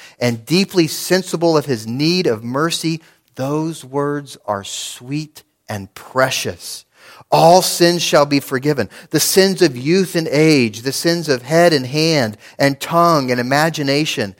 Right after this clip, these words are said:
the sins against all God's commandments, the sins of persecutors like Saul, the sins of idolaters like Manasseh, the sins of open enemies of Christ like the Jews who crucified him,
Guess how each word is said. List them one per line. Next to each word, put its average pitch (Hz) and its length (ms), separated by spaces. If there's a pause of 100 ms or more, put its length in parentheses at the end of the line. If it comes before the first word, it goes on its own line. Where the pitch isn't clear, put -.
(260)
the 143 80
sins 180 300
against 143 420
all 180 280
God's 135 340
commandments, 127 600
the 135 80
sins 165 280
of 143 100
persecutors 156 760
like 120 220
Saul, 139 480 (240)
the 143 100
sins 180 300
of 151 80
idolaters 147 800
like 131 180
Manasseh, 131 640 (220)
the 147 100
sins 190 340
of 156 200
open 170 420
enemies 170 480
of 123 140
Christ 156 540
like 139 140
the 131 100
Jews 156 440
who 139 120
crucified 123 720
him, 101 280